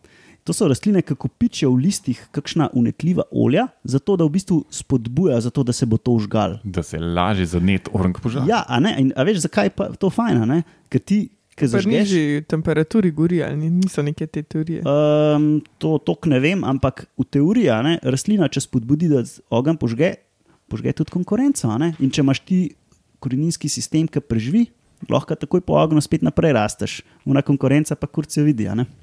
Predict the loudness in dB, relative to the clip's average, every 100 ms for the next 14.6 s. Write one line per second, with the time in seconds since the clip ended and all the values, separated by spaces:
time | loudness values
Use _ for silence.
0 | _ _ _ _ -20 -20 -20 -12 0 0
1 | 2 -2 -6 -4 -2 0 0 0 2 2
2 | 0 -4 -2 0 2 0 2 2 0 0
3 | 0 0 0 -2 -2 -4 -2 -2 -4 -12
4 | _ -2 0 0 -4 -10 -20 -12 -10 -2
5 | 0 2 2 0 0 0 0 0 0 -2
6 | -4 -4 -2 -2 0 0 2 2 0 0
7 | -2 0 -2 -2 -2 -2 -4 -4 0 2
8 | 2 2 0 -2 0 0 2 2 2 -2
9 | -10 -20 -20 -20 _ 0 0 0 -2 -4
10 | -6 -10 -12 -12 -8 -8 -4 -2 -2 0
11 | 0 0 -2 -6 0 0 0 -8 -12 -12
12 | -8 -4 -4 -4 -8 -6 -2 -2 -4 -16
13 | -14 -14 -4 0 2 0 0 2 2 0
14 | -6 -12 _ 0 2 2